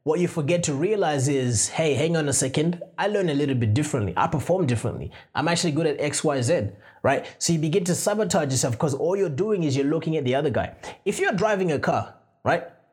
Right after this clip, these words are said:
And I've experienced, if you're driving a car, somebody takes off at a traffic light and you're like, "Oh man, mm-mm, I'm, uh,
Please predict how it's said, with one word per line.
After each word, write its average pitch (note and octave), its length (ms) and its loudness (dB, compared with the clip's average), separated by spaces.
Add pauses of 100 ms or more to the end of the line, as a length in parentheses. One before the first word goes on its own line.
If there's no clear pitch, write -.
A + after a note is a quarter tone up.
And D#3 100 -2
I've G3+ 120 0
experienced, F3 360 0
if C#3 80 -2
you're A3+ 120 0
driving G3+ 360 0
a C#3 60 -2
car, A2+ 420 -2
somebody F3+ 360 0
takes F3 280 0
off D#3+ 80 0
at D#3+ 80 -2
a C3+ 60 -2
traffic D3 320 0
light A2+ 160 2
and B2+ 100 0
you're C#3 60 0
like, C3+ 120 -2
"Oh G3+ 360 0
man, G3 320 -2
mm-mm, G3+ 480 -2 (100)
I'm, E3+ 180 0
uh, - 100 0